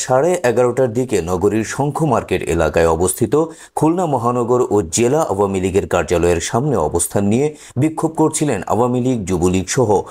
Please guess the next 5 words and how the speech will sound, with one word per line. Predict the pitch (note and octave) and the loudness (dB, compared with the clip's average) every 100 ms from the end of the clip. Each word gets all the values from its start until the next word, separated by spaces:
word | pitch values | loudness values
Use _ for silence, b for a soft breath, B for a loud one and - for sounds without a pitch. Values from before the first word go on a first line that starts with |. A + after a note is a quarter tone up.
| B B | B B
অঙ্গ | C3 C3+ | 0 0
সহযোগী | C#3 A#2+ G2 F#2 E2+ | 0 -2 0 0 0
সংগঠনের | F2 D#2 E2+ A#2+ A#2+ - B B | 0 0 0 0 0 -2 B B
নেতাকর্মীরা। | B2 C3+ F#2 F2+ D#2 D#2+ C#2+ - - B B B - | -2 -2 0 0 0 0 0 0 -8 B B B -2
একই | C#3+ | 0